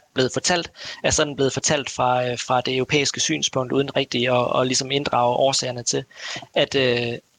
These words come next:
at Dakota-indianere ender med at angribe europæiske immigranter i Minnesota i atten hundrede toogtres.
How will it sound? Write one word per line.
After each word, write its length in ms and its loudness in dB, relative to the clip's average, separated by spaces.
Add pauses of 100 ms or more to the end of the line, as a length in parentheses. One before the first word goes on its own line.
(160)
at 200 0
Dakota-indianere 1200 2
ender 200 2
med 160 2
at 100 2
angribe 420 0
europæiske 480 0
immigranter 460 -2
i 80 -8
Minnesota 420 0
i 200 0
atten 200 0
hundrede 200 -4
toogtres. 580 0